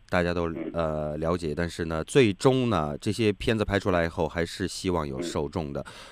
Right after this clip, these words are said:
Speaker 1: 你们有没有考虑这方面这个情况，
Speaker 2: 对。
Speaker 1: 就是将来有什么样的
Speaker 2: 对，这是一个，因为这是一个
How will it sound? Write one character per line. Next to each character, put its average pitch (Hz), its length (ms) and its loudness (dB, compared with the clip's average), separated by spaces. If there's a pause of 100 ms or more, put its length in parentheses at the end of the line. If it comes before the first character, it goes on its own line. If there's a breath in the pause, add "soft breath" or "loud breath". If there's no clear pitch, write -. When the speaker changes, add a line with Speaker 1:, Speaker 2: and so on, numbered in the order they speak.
(120)
Speaker 1:
你 101 80 2
们 127 100 4
有 110 40 4
没 104 40 2
有 104 80 4
考 - 180 -4
虑 78 100 -2
这 78 140 -4
方 90 140 0
面 73 120 -6
这 69 80 -6
个 69 80 -10
情 67 200 -10
况， 69 200 -8
Speaker 2:
对。 64 40 -10
Speaker 1:
就 73 120 -8
是 71 160 -10
将 80 360 -2
来 71 160 -6
有 78 160 10
什 117 100 10
么 87 80 0
样 90 180 2
的 175 120 10
Speaker 2:
对， - 80 0
这 151 80 8
是 139 40 8
一 127 60 6
个， 147 180 10 (280)
因 165 180 10
为 156 80 12
这 143 140 8
是 123 180 4
一 - 20 0
个 117 120 6